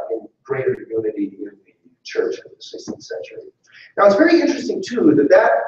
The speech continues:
agenda, that agenda of bringing education to the common people would largely be the mission of the Society of Jesus. The Society of Jesus, founded in fifteen forty, some have described as the stormtroopers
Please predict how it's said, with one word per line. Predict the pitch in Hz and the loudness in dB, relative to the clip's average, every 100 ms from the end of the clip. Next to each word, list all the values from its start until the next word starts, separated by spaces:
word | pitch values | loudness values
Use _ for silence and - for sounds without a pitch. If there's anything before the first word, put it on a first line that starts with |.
| - - - - | -8 -18 -4 -2
agenda, | 151 220 247 - - - - - _ _ _ _ _ _ _ | 4 6 6 4 2 -2 -6 -10 _ _ _ _ _ _ _
that | 151 170 - | 0 2 4
agenda | 165 170 - 131 | 2 4 6 6
of | 131 123 - - | 4 2 -4 0
bringing | 147 156 165 | 2 2 2
education | 151 - - 131 131 131 | 0 0 -8 -10 -10 -12
to | - 156 156 | -14 -8 -6
the | 160 | -6
common | 151 147 147 - | -4 -4 -4 -10
people | - 143 - 392 _ | -16 -10 -8 -8 _
would | - - 392 - - | 0 4 6 4 2
largely | 539 605 - - - 440 - - _ _ _ | 4 6 6 2 -2 -8 -10 -18 _ _ _
be | 160 | -6
the | 151 | -2
mission | 156 160 - | 0 0 -2
of | 139 | -8
the | - | -8
Society | - - - - 120 | -8 -2 0 0 -2
of | - | -10
Jesus. | - 104 104 - - - _ _ _ | -14 -20 -20 -20 -20 -20 _ _ _
The | - | 2
Society | 190 - - 311 311 | 2 4 4 6 6
of | - | 4
Jesus, | 190 185 180 - - | 2 -2 -4 -10 -4
founded | 185 185 185 160 | -2 0 -2 -2
in | - | -4
fifteen | - 175 - 156 - | -12 -16 -18 -20 -6
forty, | 156 160 139 131 - _ | -2 0 -2 -6 -10 _
some | - 247 247 | -10 -2 0
have | 262 - | 2 2
described | - - - 233 - - 139 | -2 2 6 6 4 0 -2
as | 139 | -2
the | 131 - | -4 -6
stormtroopers | - 160 165 165 - 185 214 233 - - - _ | -10 -4 -4 -4 -6 -6 -4 -8 -10 -16 -18 _